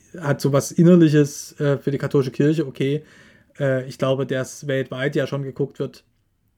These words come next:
was kann dieser Papst in der Welt, in der Politik bewirken.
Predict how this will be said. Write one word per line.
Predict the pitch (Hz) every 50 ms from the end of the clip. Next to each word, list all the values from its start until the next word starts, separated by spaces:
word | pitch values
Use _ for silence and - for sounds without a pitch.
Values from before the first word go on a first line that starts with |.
| _ _ _ _ _ _ _ _
was | - - 151 139 135 131 131 - -
kann | - 143 135
dieser | 131 131 131 131
Papst | 123 - 127 123 127 123 - - - - _ _ _ _ _ _ _ _ _ _ _ _ _ _ -
in | 180 170 185 185
der | 175 143
Welt, | 143 135 131 139 147 151 147 - - - - - -
in | - 151
der | 143
Politik | 143 - 143 135 131 123 - 147 151 -
bewirken. | - 151 131 127 143 139 139 139 - 147 147 143